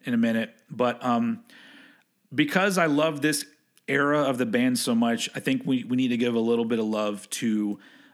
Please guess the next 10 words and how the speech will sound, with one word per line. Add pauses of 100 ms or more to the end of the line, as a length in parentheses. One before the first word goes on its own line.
(200)
um,
the
two
songs
that
they
have
on
the
singles